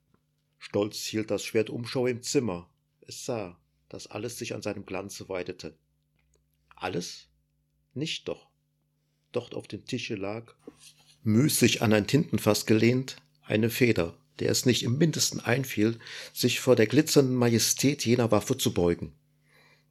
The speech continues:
Das ergrimmte das Schwert, und es begann also zu sprechen.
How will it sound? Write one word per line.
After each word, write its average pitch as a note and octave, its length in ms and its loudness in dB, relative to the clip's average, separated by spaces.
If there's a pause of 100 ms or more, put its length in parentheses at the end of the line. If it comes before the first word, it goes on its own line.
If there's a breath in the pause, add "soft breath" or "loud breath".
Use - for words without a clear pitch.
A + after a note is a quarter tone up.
Das F2 200 2
ergrimmte A2 460 4
das F#2 180 4
Schwert, G#2 400 4
und G#2 180 -6
es A2+ 100 -2
begann A2+ 380 2
also F#2+ 360 0
zu A#2 200 -2
sprechen. - 460 -8